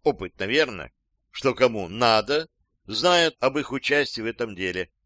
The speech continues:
А вот о наличии трупа демона было известно точно. Эх, жаль, я не узнаю, что будет с домом Вартарез,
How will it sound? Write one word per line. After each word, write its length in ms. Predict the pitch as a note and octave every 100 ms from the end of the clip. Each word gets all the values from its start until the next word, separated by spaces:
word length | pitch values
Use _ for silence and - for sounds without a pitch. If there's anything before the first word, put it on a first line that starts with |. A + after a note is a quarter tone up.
| _ _ _ _ _
А 140 | G#2
вот 240 | A#2 A#2+ -
о 60 |
наличии 500 | A2 A2+ A2+ F#2+ -
трупа 400 | G#2 A2 G2 F2
демона 600 | D#2 G2+ D3 E3 E3 D#3 - _ _ _ _
было 540 | C#2 B2+ E3 D#3+ D#3
известно 680 | G#2+ C#2 D2+ A2+ A2 - G#2+
точно. 560 | G#2 - F#2+ - - A1 _ _ _ _ _ _ _
Эх, 580 | G2+ B2 A#2+ A#2+ A#2 F2
жаль, 500 | - A#2 A#2 A2+ G2+ _ _ _ _ -
я 280 | A2+ B2 B2
не 120 | B2
узнаю, 500 | A#2 G2+ A#2 A#2+ A2+
что 180 | - G#2+
будет 240 | A2 G#2+
с 80 | E2
домом 420 | F#2+ G#2+ G#2+ G2+
Вартарез, 920 | G2 A2 G#2+ - G#2 G#2 G#2 G2+ E2+